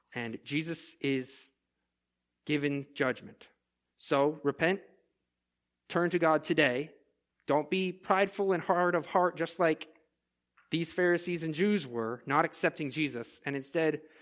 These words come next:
turn to Jesus and accept him as Lord and Savior, 'cause he offers it to all who will believe.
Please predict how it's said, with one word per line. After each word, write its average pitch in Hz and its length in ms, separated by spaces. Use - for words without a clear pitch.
turn 214 280
to 240 240
Jesus 127 600
and 151 140
accept 170 380
him 151 180
as 165 320
Lord 170 240
and 156 180
Savior, 131 580
'cause 143 140
he 147 140
offers 151 380
it 151 320
to 151 300
all 147 220
who 151 100
will 131 120
believe. 117 520